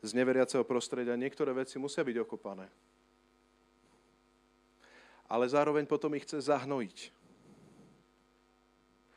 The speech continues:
Chcem ti povedať, že ak si napríklad z nekresťanskej rodiny a si obrátený, tak si všimni, že čo ti prináša úrodu, to sú tie nové princípy toho hnoja v dobrom slova zmysle, ktoré Pán Boh dal.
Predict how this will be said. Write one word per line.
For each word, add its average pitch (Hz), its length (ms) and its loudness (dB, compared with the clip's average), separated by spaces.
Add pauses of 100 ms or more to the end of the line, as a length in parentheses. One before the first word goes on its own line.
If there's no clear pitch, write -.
Chcem 151 140 4
ti 151 100 -2
povedať, 151 400 6
že 143 60 8
ak 139 80 6
si - 160 -4
napríklad 135 320 2
z 135 100 -2
nekresťanskej 143 540 -2
rodiny 135 320 2
a 120 100 0
si 127 240 -6
obrátený, 147 680 0 (1400)
tak 123 140 -4
si 143 160 -2
všimni, 185 400 0
že 131 80 0
čo 165 160 0
ti 151 160 -6
prináša 139 480 0
úrodu, 120 560 2
to - 80 -6
sú 123 160 -2
tie 120 160 0
nové 131 260 0
princípy 123 540 -4
toho 107 400 0
hnoja 120 320 0
v - 100 -12
dobrom 120 300 0
slova 110 320 -4
zmysle, 117 320 -4
ktoré 107 240 -8
Pán 101 240 -8
Boh 92 100 -14
dal. 82 300 -10